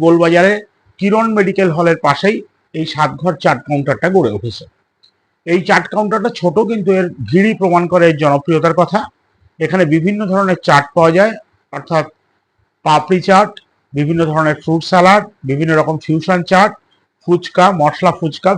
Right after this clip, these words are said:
ভেলপুরি ইত্যাদি। এবং তার সাথে বিভিন্ন যে ফল মিশিয়ে এরা নতুন ফিউশন তৈরি করে।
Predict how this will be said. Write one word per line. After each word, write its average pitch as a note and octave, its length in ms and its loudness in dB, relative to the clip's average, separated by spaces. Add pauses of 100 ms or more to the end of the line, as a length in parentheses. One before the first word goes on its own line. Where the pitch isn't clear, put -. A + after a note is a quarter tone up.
ভেলপুরি D3 460 2
ইত্যাদি। G2+ 320 -4 (540)
এবং E3 180 -6 (100)
তার D#3 180 0
সাথে F3+ 160 -6 (100)
বিভিন্ন E3 240 -4 (300)
যে C#3+ 80 -6 (100)
ফল D#3 220 0 (100)
মিশিয়ে E3+ 320 -2 (160)
এরা D#3 200 -4
নতুন D#3 260 -6
ফিউশন C#3 300 -6 (120)
তৈরি G#2 220 -4
করে। G2 140 -14